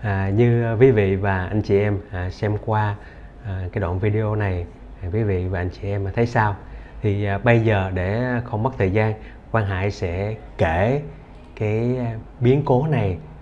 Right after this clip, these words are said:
à, s-, à, vì sao đã xảy ra và tượng Đức Mẹ đã khóc liên tục hơn mười tám tháng đó các bạn. Thì, à, theo, à, theo như các, à, chứng nhân kể lại, à, một bức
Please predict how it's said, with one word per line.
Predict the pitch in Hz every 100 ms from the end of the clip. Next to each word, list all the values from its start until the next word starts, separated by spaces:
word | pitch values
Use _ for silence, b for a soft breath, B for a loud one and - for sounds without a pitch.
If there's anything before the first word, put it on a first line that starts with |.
| - -
à, | 101 90 90 90
s-, | - - -
à, | 98 87
vì | 95 90
sao | - 110 107
đã | 92 95
xảy | - 98
ra | 110 117 110 104
và | 92 92
tượng | 110
Đức | 104 120
Mẹ | 95 95
đã | 87 90 107 139 147 -
khóc | - 175 175
liên | 143 139 127
tục | 98 B B B B B
hơn | - 139 135 120
mười | 113 95
tám | 92 107 139
tháng | 123 147
đó | 156
các | 147 120
bạn. | 95 - - - - - B B B B -
Thì, | - 110 107 107
à, | 101
theo, | 104 131 127 127
à, | 123 120 120 123 - 117
theo | 113 135
như | 135 127
các, | 156
à, | 151 123 120
chứng | 151 165
nhân | 147 131 -
kể | 101 123
lại, | 107 98 107 B B B B B -
à, | 110 101
một | 110 101
bức | 170